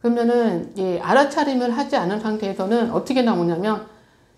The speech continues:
"네가 나한테 지금 그런 말 할 자격이 있어? 네 구역이나 잘해. 네 구역이나. 남 신경 쓰지 말고." 아니면 그렇게 말도 못하면은 그냥 얼굴에 딱 굳어져 버릴 수도 있어요.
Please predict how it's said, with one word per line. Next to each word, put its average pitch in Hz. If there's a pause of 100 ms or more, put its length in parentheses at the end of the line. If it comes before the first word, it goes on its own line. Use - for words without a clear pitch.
(680)
"네가 220
나한테 214
지금 208
그런 208
말 185
할 220
자격이 190
있어? 302 (500)
네 202
구역이나 277
잘해. 185 (260)
네 226
구역이나. 214 (180)
남 196
신경 311
쓰지 233
말고." 147 (440)
아니면 233
그렇게 285
말도 214
못하면은 233 (340)
그냥 247
얼굴에 233
딱 262
굳어져 240
버릴 180
수도 -
있어요. 151